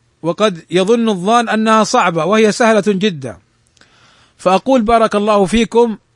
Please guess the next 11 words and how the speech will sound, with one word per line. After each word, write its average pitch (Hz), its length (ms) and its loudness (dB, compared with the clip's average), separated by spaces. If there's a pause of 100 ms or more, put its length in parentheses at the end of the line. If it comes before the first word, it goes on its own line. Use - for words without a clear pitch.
اضبطوا 233 440 0
معي، 175 320 -2 (840)
الراء 240 600 0 (640)
إما 233 380 0
أن 202 100 -2
تكون 196 560 0 (720)
متحركة، 220 840 0 (1900)
وإما 233 760 0 (1500)
أن 190 160 -2
تكون 240 640 0 (1500)
ساكنة، 208 720 0